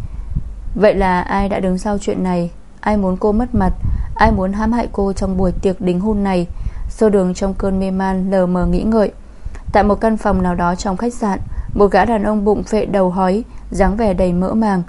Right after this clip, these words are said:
đang nằm trên giường với vẻ mặt thỏa mãn sung sướng,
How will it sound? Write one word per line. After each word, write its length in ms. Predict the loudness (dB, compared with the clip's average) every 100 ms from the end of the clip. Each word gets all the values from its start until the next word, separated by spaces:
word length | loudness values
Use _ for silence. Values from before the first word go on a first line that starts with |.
| -8 -8 -2
đang 200 | 0 0
nằm 180 | 0
trên 240 | 0 0 2
giường 320 | 2 2 2
với 160 | 2 2
vẻ 140 | 2
mặt 180 | 0 -2
thỏa 180 | -2 -2
mãn 200 | 0 -2
sung 280 | -2 -2 -2
sướng, 380 | 2 2 2